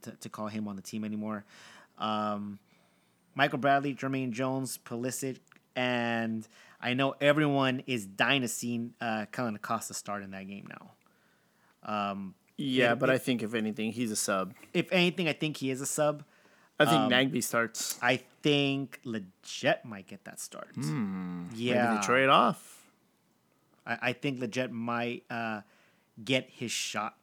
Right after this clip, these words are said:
Speaker 1: here. I think, uh, I think either Acosta or Nagbe could be used as that super sub.
Speaker 2: Hmm.
Speaker 1: Not super sub, but I mean, it, it'll be a, a very effective sub,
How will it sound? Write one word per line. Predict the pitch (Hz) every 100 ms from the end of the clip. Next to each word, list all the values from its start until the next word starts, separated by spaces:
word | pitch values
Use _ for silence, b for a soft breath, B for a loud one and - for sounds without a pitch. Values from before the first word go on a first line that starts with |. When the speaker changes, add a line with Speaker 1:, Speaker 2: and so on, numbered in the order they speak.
| _ _
Speaker 1:
here. | - 156 160 165 - -
I | 110 -
think, | - 117 117 - 131
uh, | 117 107 101 98 b b b b b _ _ _ _ _ _ _ _ _ _ _ -
I | 127
think | - 135 - 196
either | 165 151
Acosta | 127 - 117 - 120 -
or | 131 127
Nagbe | 117 113 104 107 -
could | 113 101
be |
used | 110 110 110 101 98
as | 110 98
that | 104 101
super | - 104 107
sub. | - - - - _ _ _ _
Speaker 2:
Hmm. | 113 160
Speaker 1:
Not | 170
super | - 117
sub, | - 113 101
but | 113
I | 107
mean, | 110 117 120
it, | 135 139
it'll | 139 127
be | 101 127
a, | 120
a | 120 113
very | 113 120 117
effective | 104 113 - 95
sub, | - 98 92